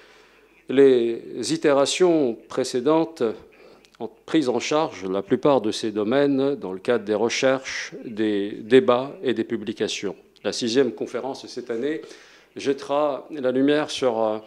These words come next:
un sujet très important, le discours religieux dans l'espace public, principes et réalités.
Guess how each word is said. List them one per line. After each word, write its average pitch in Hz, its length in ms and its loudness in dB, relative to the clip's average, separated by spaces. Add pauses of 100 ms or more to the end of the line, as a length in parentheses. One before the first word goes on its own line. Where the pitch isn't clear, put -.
(760)
un 120 360 0
sujet 139 380 0
très 147 280 2
important, 113 640 -2
le 110 100 -4
discours 117 520 -4 (200)
religieux 120 420 0
dans 110 140 -2
l'espace 107 400 -4
public, 123 480 -6
principes 139 540 -8
et 113 40 2
réalités. 98 580 -4